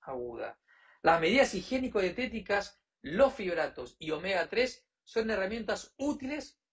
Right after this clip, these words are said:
pero para el manejo de la hipertrigliceridemia leve, moderada o poligénica.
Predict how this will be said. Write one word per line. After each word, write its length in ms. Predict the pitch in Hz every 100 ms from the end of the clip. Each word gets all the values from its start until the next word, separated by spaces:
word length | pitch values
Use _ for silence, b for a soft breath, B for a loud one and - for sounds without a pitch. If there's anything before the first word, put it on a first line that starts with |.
| _
pero 240 | 160 151
para 160 | 160 160
el 80 | 156
manejo 340 | 165 214 202
de 60 | 170
la 100 | 165
hipertrigliceridemia 1080 | 208 202 185 180 147 - 160 185 185 175
leve, 540 | 147 180 226 233 233 - _
moderada 760 | 160 151 147 170 208 220 208 -
o 120 | 143
poligénica. 840 | - 143 135 - 139 110 104 104